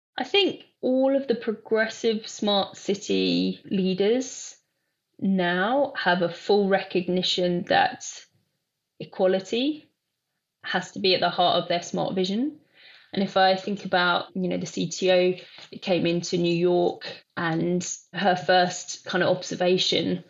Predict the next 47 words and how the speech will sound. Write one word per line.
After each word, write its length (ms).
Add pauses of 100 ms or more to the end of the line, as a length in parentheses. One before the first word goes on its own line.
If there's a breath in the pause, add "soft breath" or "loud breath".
(240 soft breath)
was 380
that 280
she 180
very 220
much 300
wanted 500
it 160
to 80
be 100
a 60
smart 380
and 80
equal 320
city. 560
And 120
that 160
was, 220
you 100
know, 120
several 320
years 200
ago 160
now, 300
but 220 (120)
they 140
go 160
side 420
by 140
side, 400
I 60
think, 280
now. 500 (200)
Whereas 200
before, 680
it 140
was 160
perhaps 480
seen 280
as, 280
like, 320 (420 loud breath)
smart 600
was 460
more 320
about 640
pushing 320
the 80
frontier 840